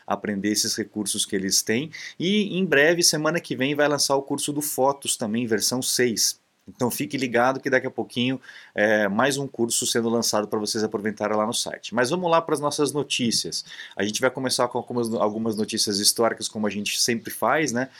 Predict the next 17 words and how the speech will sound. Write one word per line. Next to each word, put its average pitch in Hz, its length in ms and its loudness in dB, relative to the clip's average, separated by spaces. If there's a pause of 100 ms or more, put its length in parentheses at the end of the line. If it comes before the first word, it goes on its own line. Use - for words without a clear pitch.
(220)
Dia 139 160 4
sete 175 480 4
de 123 160 -2
fevereiro 117 640 4
de 110 180 0
oitenta 151 440 2
e 131 120 0
um, 156 220 0 (340)
o 120 180 2
Steve 156 340 0
Wozniak, 139 640 2
ele 139 140 2
sofreu 139 360 0
um 139 80 -2
acidente 131 560 -2
de 123 320 -2
avião. 123 520 2